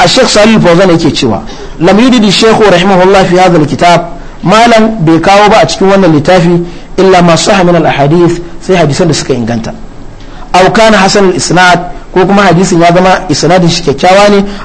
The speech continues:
"aw da'if al-isnad wa lahu shawahid", ko kuma hadisin da'ifi ne amma yana da waɗansu hadisai da suke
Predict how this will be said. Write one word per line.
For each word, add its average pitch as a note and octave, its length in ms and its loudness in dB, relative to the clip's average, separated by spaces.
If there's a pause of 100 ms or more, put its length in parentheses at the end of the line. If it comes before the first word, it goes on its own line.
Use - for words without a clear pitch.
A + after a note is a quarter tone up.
(100)
"aw G#3+ 180 2
da'if G3 320 2
al-isnad F3 560 0
wa F#3 180 2
lahu D#3 260 2
shawahid", C3 420 -2 (360)
ko G3+ 60 2
kuma A#3 180 2 (120)
hadisin G#3+ 320 2
da'ifi G3+ 380 2
ne A3+ 180 2 (220)
amma F#3+ 340 2
yana A3 400 4
da E3 100 2
waɗansu G#3+ 380 0
hadisai G3 320 0
da G3 120 0
suke D#3+ 320 -2